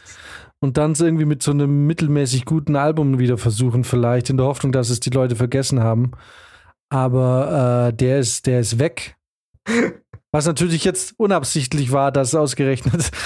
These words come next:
Speaker 2: <laughs> Mel Gibson, der wegen antisemitischer Aussagen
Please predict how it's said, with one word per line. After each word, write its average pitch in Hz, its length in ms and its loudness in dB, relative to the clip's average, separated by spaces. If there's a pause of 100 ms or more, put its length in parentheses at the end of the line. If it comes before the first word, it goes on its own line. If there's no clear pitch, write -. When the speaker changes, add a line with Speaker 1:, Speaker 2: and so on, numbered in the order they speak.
(140)
Speaker 2:
<laughs> - 180 0
Mel 247 300 0
Gibson, - 480 0
der 226 960 2 (560)
wegen 226 400 0 (480)
antisemitischer 220 1160 0 (100)
Aussagen 185 520 2